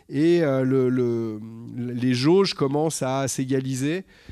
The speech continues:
Euh, jusqu'à, bon, dans Civilisation, c'était assez net. Civilisation, à un moment, j'ai, j'ai même eu un peu peur. J'avais, je m'étais fixé une date, euh, de, de, de rendu.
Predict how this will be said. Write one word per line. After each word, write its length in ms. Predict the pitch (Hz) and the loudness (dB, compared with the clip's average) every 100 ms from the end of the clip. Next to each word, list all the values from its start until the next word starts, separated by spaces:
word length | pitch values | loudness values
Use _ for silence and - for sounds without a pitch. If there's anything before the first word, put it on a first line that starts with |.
| - _ - | -20 _ -8
Euh, 680 | 117 117 117 113 117 120 127 | -4 -4 -4 -4 -4 -4 -4
jusqu'à, 840 | 117 143 139 - 156 170 175 156 | -4 -6 -6 -4 0 2 2 0
bon, 120 | 127 | -2
dans 140 | 135 135 | -2 -4
Civilisation, 680 | - 165 160 151 147 180 | -4 -4 -2 0 0 -2
c'était 280 | 190 143 139 | -4 -4 -4
assez 260 | 135 - 143 | -4 -2 -4
net. 240 | 151 165 - | -4 -4 -8
Civilisation, 840 | - 151 156 147 147 - 180 185 | -8 -6 -4 -4 -4 -4 -2 -2
à 60 | 139 | -2
un 40 | |
moment, 320 | 123 139 170 | -2 -2 -2
j'ai, 300 | 156 120 110 | -4 -6 -6
j'ai 200 | 110 113 | -8 -8
même 240 | 113 135 131 | -8 -6 -4
eu 100 | 131 | -4
un 80 | 117 | -6
peu 160 | 127 | -8
peur. 360 | 117 135 143 135 | -6 -4 -2 -4
J'avais, 340 | 104 110 113 | -6 -6 -6
je 100 | 104 | -6
m'étais 240 | 107 104 127 | -8 -8 -10
fixé 320 | - - 143 | -8 -6 -2
une 180 | 127 117 | 0 0
date, 380 | 123 131 131 | 0 -2 -4
euh, 400 | 117 110 110 110 | -8 -6 -8 -10
de, 280 | 110 110 110 | -12 -12 -12
de, 280 | 107 107 104 | -12 -14 -12
de 120 | 107 | -8
rendu. 520 | 110 120 127 139 196 | -6 -4 -2 -2 -4